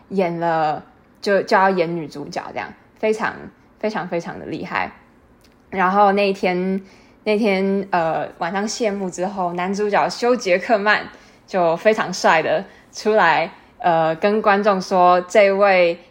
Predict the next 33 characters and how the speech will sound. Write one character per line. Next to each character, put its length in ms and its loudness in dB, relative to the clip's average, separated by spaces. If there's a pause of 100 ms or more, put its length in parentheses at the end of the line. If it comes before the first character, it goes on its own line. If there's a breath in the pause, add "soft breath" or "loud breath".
(140)
替 180 -4
补 160 -4
演 240 -4
员 320 -10
是 540 -2
下 320 -2
午 40 -4
才 140 -6
第 160 -6
一 40 -4
次 120 -8
彩 240 -8
排， 240 -10
然 100 -8
后 60 -4
晚 160 -6
上 160 -2
就 80 2
演 200 2
了 80 0
女 200 -2
主 180 -2
角 260 0
这 100 0
样， 160 0 (260 loud breath)
然 140 0
后 40 2
就 120 -4
说 400 2 (340 loud breath)
请 240 -4
大 100 2
家 200 4
要， 440 4